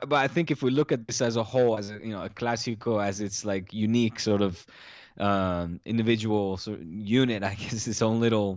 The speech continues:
world, uh, for it to go back to, yeah, I mean, you know, we, we, you and I, we often talk about,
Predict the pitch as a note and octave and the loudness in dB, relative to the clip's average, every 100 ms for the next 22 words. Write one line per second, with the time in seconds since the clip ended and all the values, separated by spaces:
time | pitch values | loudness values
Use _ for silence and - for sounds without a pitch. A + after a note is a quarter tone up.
0 | G2+ A2 B2+ B2 G#2+ F#2+ - - - - | -4 2 4 4 2 -2 -14 -20 -20 -8
1 | - G#2 G#2 G#2 - A2+ A#2 A2+ G#2 A#2 | -2 0 0 -2 -2 -2 0 -2 0 0
2 | A#2 - - A2 G#2+ G#2 G2 G2 G2+ - | -2 -6 -2 0 2 2 0 -2 -10 -20
3 | - - _ - E3 D#3 D#3+ D#3+ D3 D3+ | -20 -20 _ -2 2 2 2 0 -2 -2
4 | E3 C3+ D3 F3+ D3 E3 F3+ E3+ D#3 D3+ | 0 0 2 0 0 0 0 2 2 4
5 | B2+ A#2+ G#2+ A2 A2 A2 A2 G2+ A2 G#2 | 2 0 0 0 0 -2 -6 -4 -4 -2
6 | G2+ G#2 G2+ F#2+ | -4 -2 -2 -4